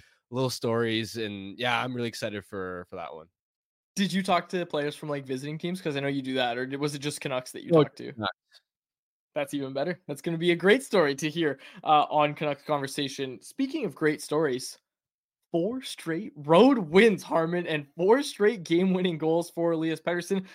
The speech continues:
Speaker 2: The titles of, title of last night's Stanchies from Wyatt Arndt, who we gotta get on the show here. Grady pointed out, he's like, "What happened to Wyatt? He usually comes on every Friday."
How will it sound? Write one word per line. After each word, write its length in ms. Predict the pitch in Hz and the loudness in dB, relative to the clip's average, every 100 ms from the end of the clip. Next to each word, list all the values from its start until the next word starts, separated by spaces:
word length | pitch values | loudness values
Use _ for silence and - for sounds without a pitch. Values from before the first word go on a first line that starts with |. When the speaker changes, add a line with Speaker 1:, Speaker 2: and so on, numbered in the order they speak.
| - | -8
Speaker 2:
The 80 | 190 | -4
titles 360 | 226 320 330 | -2 -2 -2
of, 160 | 247 180 _ | -6 -8 _
title 400 | - 254 320 320 | -6 -2 -2 -2
of 100 | 196 | -4
last 320 | 156 170 190 | -6 -6 -6
night's 300 | 165 165 - | -4 -4 -6
Stanchies 560 | - 135 131 156 185 185 | -10 -8 -8 -8 -10 -8
from 180 | 160 139 | -10 -2
Wyatt 260 | 139 139 | 0 2
Arndt, 280 | 127 143 175 | 0 -4 -4
who 80 | 175 | -4
we 80 | 190 | 2
gotta 160 | 320 | 2
get 100 | 302 | 4
on 100 | 208 | 4
the 60 | 170 | 2
show 240 | - 165 | 0 0
here. 140 | 156 143 | 0 -2
Grady 260 | 131 247 | -2 -2
pointed 240 | 202 190 175 | 0 0 2
out, 60 | |
he's 100 | 170 | 0
like, 160 | 156 151 _ - | 0 -6 _ 0
"What 160 | 302 | 2
happened 300 | 285 277 277 | 2 0 0
to 40 | 202 | 2
Wyatt? 460 | 160 226 165 110 - _ _ | 4 2 2 -2 -8 _ _
He 80 | 185 | 0
usually 340 | 233 294 302 | 2 2 0
comes 240 | 202 202 185 | 0 0 4
on 180 | 190 202 | 2 2
every 180 | 160 | -4
Friday." 420 | 147 170 196 156 | -2 0 2 0